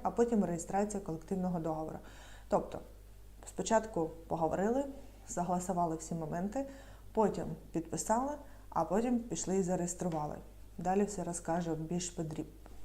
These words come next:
детальніше. Строки, порядок ведення переговорів,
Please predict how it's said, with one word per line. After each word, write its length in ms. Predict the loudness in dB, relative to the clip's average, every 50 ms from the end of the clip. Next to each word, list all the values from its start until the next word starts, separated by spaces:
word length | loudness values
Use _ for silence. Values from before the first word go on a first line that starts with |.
| -10 -8 -6
детальніше. 880 | -6 -4 -2 -2 -2 0 2 2 2 2 0 -4 -8 -8 -10 -12 -12 -14 -14 -16 -16 -16 -16 -16 -16 -16 -18 -18 -16 -16 -12 -12
Строки, 580 | -6 2 4 6 6 6 6 4 2 2 2 2
порядок 540 | 2 0 0 2 4 4 4 4 4 4
ведення 380 | 4 4 6 6 4 2 2 0
переговорів, 760 | 0 2 2 2 4 4 4 2 4 2 2 2 2 0 -2